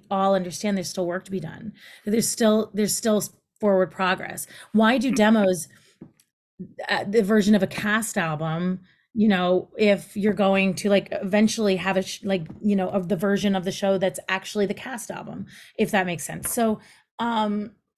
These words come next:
Speaker 1: I, I always tell people, like,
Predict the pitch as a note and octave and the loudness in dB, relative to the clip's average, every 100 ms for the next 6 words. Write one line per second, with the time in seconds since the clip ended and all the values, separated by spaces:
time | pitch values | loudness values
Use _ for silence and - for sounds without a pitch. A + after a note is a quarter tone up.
0 | - A#3+ C4 C4 C4 B3 - - A3+ A#3+ | -2 0 0 0 -4 -6 -12 -8 -4 -2
1 | C4 C4+ B3+ - A3 A3 G#3+ G#3 G3+ E3 | -2 -4 -6 -8 -6 -2 0 -2 -4 -8
2 | _ _ _ _ _ _ _ _ _ - | _ _ _ _ _ _ _ _ _ -8
3 | G3 F#3+ F#3+ F#3 F3+ F3 E3+ D#3+ _ | -4 -4 -4 -6 -4 -4 -4 -6 _